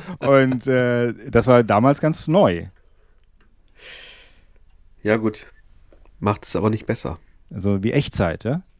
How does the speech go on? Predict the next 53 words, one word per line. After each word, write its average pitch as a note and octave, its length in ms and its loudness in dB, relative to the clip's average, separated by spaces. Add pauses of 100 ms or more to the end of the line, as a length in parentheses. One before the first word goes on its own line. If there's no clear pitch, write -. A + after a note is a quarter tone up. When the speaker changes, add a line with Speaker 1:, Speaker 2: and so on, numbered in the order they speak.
(200)
Speaker 1:
So A#2 180 2
habe C#3+ 80 4
Speaker 2:
Ja, C#3 60 2
Speaker 1:
ich - 40 -2
das D3 100 2
Speaker 2:
wenn, - 60 -2
wenn C3 60 2
Speaker 1:
verstanden. B2+ 320 2
Speaker 2:
der F2 60 -2
Speaker 1:
Ich - 80 -6
weiß A2+ 120 2
nicht, A#2 80 0
ob F#2 60 -4
es, F2+ 60 -10
aber F2+ 260 -4
ich F2+ 140 -8
habe G#2 80 -4
es - 40 -12
Speaker 2:
Okay. G2+ 80 -8
Speaker 1:
so F#2+ 40 -8
verstanden. F2+ 480 -8
Wenn's G2 160 -6
anders B2 280 4
ist, A#2+ 200 -4
schreibt's A2+ 280 -4
uns G#2+ 140 -4
in G#2 40 -2
die G#2 60 -2
Kommentare, G2+ 480 -2
dann F2+ 160 -6
sagt, G2 220 -8
Speaker 2:
Ja, F#2 60 -12
bitte, A#2 220 -2
Speaker 1:
nee, A2+ 120 2
das G2+ 60 0
Speaker 2:
bitte. A2 100 0
Speaker 1:
hast E2+ 80 -6
du F2 40 -12
falsch A2+ 200 2
Speaker 2:
Immer, C3 80 6
Speaker 1:
verstanden. - 300 4
Speaker 2:
immer A#2+ 80 6
in B2+ 80 2
die B2+ 100 2
Kommentare A2+ 480 -4
schreiben. - 340 -14
<laughs> - 1120 -18
Speaker 1:
Hast A2 200 -2
du - 60 -2
falsch G2 240 0
verstanden G2+ 500 0
und F#2+ 100 -2
so G2 320 0